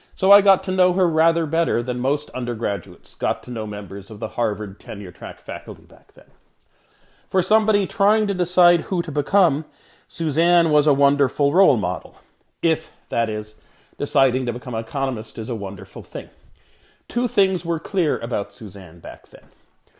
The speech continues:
One, she was focused on the important questions. What interesting theory could tell us about how the economy actually worked in those places in which how the economy worked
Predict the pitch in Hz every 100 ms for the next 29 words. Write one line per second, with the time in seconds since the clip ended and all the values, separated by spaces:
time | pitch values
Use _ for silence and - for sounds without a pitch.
0 | _ _ - 180 117 - _ _ _ _
1 | _ _ _ _ - - 233 226 - 202
2 | 196 190 - - 170 165 151 156 143 208
3 | 202 123 113 - 85 - - - - -
4 | _ _ _ _ - - - 202 240 220
5 | 202 - 175 170 - 220 180 151 151 143
6 | 127 - 185 180 170 - 160 170 156 165
7 | 160 143 165 143 - 180 165 156 147 -
8 | - 180 - - 151 139 143 170 170 147
9 | - - _ _ _ _ - 196 214 185
10 | 180 175 160 - - 185 185 - 160 139
11 | - 160 147 151 147 - 143 151 151 139
12 | 120 131 151 143 135 131 139 185 147 -